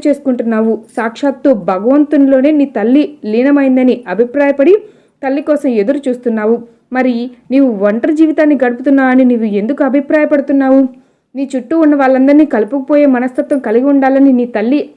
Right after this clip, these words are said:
ఆనాడు చెప్పింది కదా, మరి నీవు ఆ విషయాన్ని ఎందుకు జాగ్రత్త చేసుకోలేదు?' అనగా వెంటనే అతను, 'ఇప్పటికే ఆలస్యం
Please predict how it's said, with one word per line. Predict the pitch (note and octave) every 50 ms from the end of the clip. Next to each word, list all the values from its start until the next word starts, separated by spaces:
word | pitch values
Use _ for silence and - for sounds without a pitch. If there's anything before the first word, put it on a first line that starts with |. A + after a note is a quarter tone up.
| - G#3+ G#3+
ఆనాడు | A3+ G#3+ G#3 A#3+ C4 C4 -
చెప్పింది | B3 B3 - D4 C#4+ D4 C#4+
కదా, | C4 B3+ B3+ C4 B3+ - - _ _ _ _ -
మరి | C4 C4+ C4+ C#4
నీవు | C#4 C4 C4+ A#3+ A3+ - G#3
ఆ | A3+ A3 G3+
విషయాన్ని | G#3 - - D#4 D#4+ D#4 D#4+ C#4 - - G#3
ఎందుకు | A#3+ C#4 D4 F4 - D#4 D4+ E4 E4+ E4+ - - _ _ - G#3 G3+
జాగ్రత్త | B3 A#3 A#3+ B3+ C#4 C#4 C#4 D#4 D4+ -
చేసుకోలేదు?' | D4 C#4 C#4+ - - C#4 C#4 C4 C4 B3+ B3+ A#3 C4+ C4+ - - - -
అనగా | G3+ G#3 A3 A3 C4 C4+ B3 A3
వెంటనే | A3 A#3 A#3+ C4 C4+ C4 B3
అతను, | B3 C4+ C4 C4 B3 - - - G3+
'ఇప్పటికే | A#3+ A#3+ - B3+ B3 C4 C#4+ C#4+ B3 - - G3+ G#3
ఆలస్యం | A3+ B3+ C#4 C#4 - D4